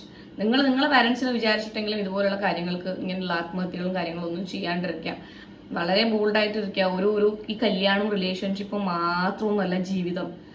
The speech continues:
അതിൻ്റെ അപ്പുറത്ത് എന്തെല്ലോ ഉണ്ടത്രേ. അതൊന്ന് മനസ്സിലാക്കുക നിങ്ങൾ. നിങ്ങൾ ഇനി ഒരു, ഒരു റിലേഷൻഷിപ്പ് കഴിഞ്ഞിട്ട് അപ്പൊ തന്നെ കല്യാണം കഴിക്കണമെന്നൊന്നുമല്ല. കല്യാണം കഴിച്ച് കല്യാണം തന്നെ കഴിക്കണം എന്ന് നിർബന്ധമൊന്നുമില്ലല്ലോ. നിങ്ങൾക്ക് നിങ്ങളെ പാരന്റ്സിന് വേണ്ടി ജീവിക്കാം.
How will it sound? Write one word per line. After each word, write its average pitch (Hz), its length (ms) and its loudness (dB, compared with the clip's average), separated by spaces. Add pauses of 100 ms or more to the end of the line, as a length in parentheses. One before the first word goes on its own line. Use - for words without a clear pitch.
(520)
അതിൻ്റെ 202 220 2
അപ്പുറത്ത് 208 300 0
എന്തെല്ലോ 202 480 6
ഉണ്ടത്രേ. 196 440 2 (560)
അതൊന്ന് 208 240 4
മനസ്സിലാക്കുക 196 540 4
നിങ്ങൾ. 165 300 -2 (960)
നിങ്ങൾ 233 220 8
ഇനി 277 400 8
ഒരു, 269 140 4
ഒരു 277 240 2
റിലേഷൻഷിപ്പ് 269 760 4 (280)
കഴിഞ്ഞിട്ട് 262 300 2
അപ്പൊ 269 260 2
തന്നെ 269 120 6
കല്യാണം 254 360 4
കഴിക്കണമെന്നൊന്നുമല്ല. 262 840 6
കല്യാണം 196 300 4
കഴിച്ച് 226 240 2
കല്യാണം 202 320 4
തന്നെ 233 220 4
കഴിക്കണം 254 240 4
എന്ന് 262 120 6
നിർബന്ധമൊന്നുമില്ലല്ലോ. 262 760 4 (200)
നിങ്ങൾക്ക് 214 280 2
നിങ്ങളെ 247 200 2
പാരന്റ്സിന് 240 440 4
വേണ്ടി 262 140 6
ജീവിക്കാം. 240 520 4